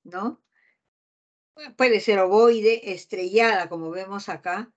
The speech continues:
¿no? Y su tamaño varía de cuatro a, a ciento cuarenta micras, algo así, ¿no? Tiene un núcleo central, esférico, ¿no? Y además presenta los gránulos de Nils,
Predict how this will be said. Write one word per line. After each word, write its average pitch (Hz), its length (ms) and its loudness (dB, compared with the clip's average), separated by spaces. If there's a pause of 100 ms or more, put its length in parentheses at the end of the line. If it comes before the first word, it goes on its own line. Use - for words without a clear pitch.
(140)
¿no? 202 240 -12
Y 226 140 -4
su 262 220 -10
tamaño 233 440 0
varía 202 380 0
de 170 260 -6
cuatro 226 720 0
a, 160 460 -6 (1080)
a 170 140 -8
ciento 196 880 -8
cuarenta 185 460 0
micras, 208 580 -8
algo 170 240 -6
así, 233 360 -8 (200)
¿no? 202 340 -4 (380)
Tiene 214 320 2
un 196 200 0
núcleo 208 680 2 (880)
central, 202 760 0 (880)
esférico, 202 840 -2 (260)
¿no? 175 380 -12 (380)
Y 302 220 2
además 226 640 0
presenta 208 580 -10
los 160 160 -8
gránulos 196 600 -8
de 139 180 -6
Nils, 185 640 -4